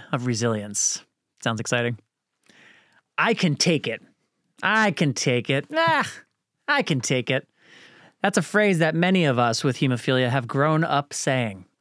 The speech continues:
"I can take it. It's the armor we wear. Ah, I can take it." Resilience. It's a badge of honor, right? But let's pause and think about it.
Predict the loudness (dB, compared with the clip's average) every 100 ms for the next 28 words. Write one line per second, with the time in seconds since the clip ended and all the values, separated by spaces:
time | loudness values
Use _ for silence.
0 | _ -2 0 0 -2 -8 -10 -12 -12 -14
1 | -16 _ _ _ _ _ _ -6 -6 -6
2 | -8 -4 -2 0 2 0 -2 -6 -6 -8
3 | -10 -14 -16 -4 -2 0 -4 -12 _ -6
4 | -4 -4 -4 -2 -6 _ _ _ _ _
5 | _ _ _ -4 0 2 4 2 2 -2
6 | -6 -12 _ _ -2 2 2 4 4 2
7 | 2 0 0 0 -2 -10 _ _ _ _
8 | _ _ _ -2 0 0 0 2 4 2
9 | 0 -2 -4 -4 -6 -6 -10